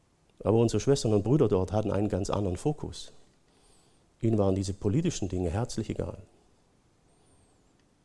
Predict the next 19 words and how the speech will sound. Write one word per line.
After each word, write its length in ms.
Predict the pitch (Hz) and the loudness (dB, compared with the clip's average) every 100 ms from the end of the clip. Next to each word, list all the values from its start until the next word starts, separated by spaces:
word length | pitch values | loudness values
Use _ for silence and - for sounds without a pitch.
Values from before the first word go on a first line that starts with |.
| _ _ _ 113 | _ _ _ -4
Wir 100 | 104 | 0
sind 80 | |
das 180 | 107 98 | 0 0
Reich 280 | 98 101 101 | 0 -2 0
Gottes, 320 | - 104 90 | -2 0 -2
wir 80 | 101 | -2
sind 140 | 92 101 | 0 0
die 80 | |
Gemeinde, 440 | 98 95 95 95 85 | 0 0 0 0 -4
wir 80 | 95 | -4
sind 240 | 104 104 | -4 -4
nicht 380 | 98 113 - - | -2 -2 -2 -12
von 380 | - 92 90 - | -8 -6 -6 -6
dieser 360 | 87 - 85 - - | -8 -8 -8 -12 -10
Welt. 360 | 90 - 104 - _ _ _ _ _ _ _ _ _ _ - _ _ _ _ _ _ _ _ _ _ _ _ _ _ _ _ _ _ _ _ _ | -8 -8 -12 -20 _ _ _ _ _ _ _ _ _ _ -20 _ _ _ _ _ _ _ _ _ _ _ _ _ _ _ _ _ _ _ _ _
Ist 240 | 131 110 101 | -6 -2 -4
das 180 | 101 | -4
unser 400 | - 87 - 85 82 - _ | -6 -8 -6 -8 -10 -18 _
Fokus? 520 | - - - - - | -20 -18 -14 -14 -16